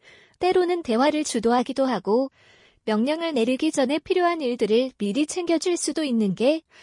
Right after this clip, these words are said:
지금 우리 곁에 있는 에이아이 에이전트다. 인공지능의 공간과 눈치가 더해지면서 대화가 진짜 소통으로 넘어가는 순간이라고 할 수 있다. 빅테크 칼럼,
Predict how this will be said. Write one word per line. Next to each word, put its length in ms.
지금 380
우리 220
곁에 280
있는 280
에이아이 360
에이전트다. 800
인공지능의 720
공간과 560
눈치가 420
더해지면서 840
대화가 420
진짜 380
소통으로 520
넘어가는 600
순간이라고 720
할 120
수 140
있다. 540
빅테크 480
칼럼, 480